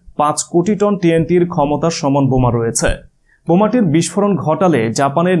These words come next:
নাগাসাকির মতো দু হাজার পাঁচশোটি শহর বা সমান আয়তনের অঞ্চল চোখের পলকে ধূলিসাৎ হয়ে যাবে। ধ্বংসের জন্য মানবজাতি এতটা অগ্রসর হয়ে আছে, যা অনেকের হয়তো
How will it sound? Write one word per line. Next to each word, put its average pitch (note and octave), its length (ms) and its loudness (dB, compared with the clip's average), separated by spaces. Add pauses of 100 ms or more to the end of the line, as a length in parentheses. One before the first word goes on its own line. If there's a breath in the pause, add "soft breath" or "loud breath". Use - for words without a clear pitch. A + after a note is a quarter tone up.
নাগাসাকির E3+ 680 0
মতো D#3+ 300 0 (420 loud breath)
দু C3+ 180 0
হাজার F3 320 0
পাঁচশোটি F3 600 -2
শহর D3 520 -2
বা C3 240 0 (440)
সমান G3 420 0
আয়তনের F#3 440 2
অঞ্চল D3 400 -2
চোখের E3+ 320 -2
পলকে C#3+ 400 -2 (160)
ধূলিসাৎ F#3 480 -2
হয়ে A#2+ 240 -2
যাবে। A2+ 200 -2 (760)
ধ্বংসের F3+ 440 0
জন্য F#3+ 260 0 (200)
মানবজাতি D#3 560 -2 (160)
এতটা F#3 400 -2
অগ্রসর F3 460 0
হয়ে D#3+ 280 -2
আছে, D3+ 300 0 (420)
যা C#3 200 0 (120)
অনেকের D#3+ 360 0
হয়তো D3 320 -2